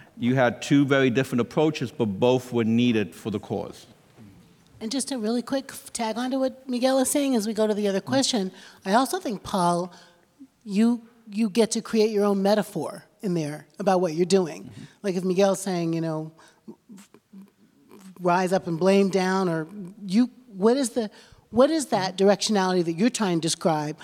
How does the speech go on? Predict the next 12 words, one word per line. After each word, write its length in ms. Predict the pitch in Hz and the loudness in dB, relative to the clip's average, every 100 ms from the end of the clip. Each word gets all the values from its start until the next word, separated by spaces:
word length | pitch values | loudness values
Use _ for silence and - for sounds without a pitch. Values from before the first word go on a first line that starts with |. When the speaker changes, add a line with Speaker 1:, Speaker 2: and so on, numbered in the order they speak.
| - - | -18 0
Speaker 2:
for 180 | 208 | 4
your 220 | 196 202 202 | 6 6 4
people, 460 | - 220 - 165 | 2 -4 -2 0
that 120 | 170 | 2
resonates 460 | 170 196 180 180 - | 6 6 4 2 2
for 140 | 190 | 4
your 180 | 180 185 | 6 6
people 440 | 185 208 - 165 135 | 4 -2 -2 -4 -4
Speaker 1:
Mm-hmm. 160 | 135 | -10
Speaker 2:
from 220 | 185 202 185 | -2 2 6
your 140 | 185 | 4
heart? 440 | 151 175 - - | 4 -4 -10 -14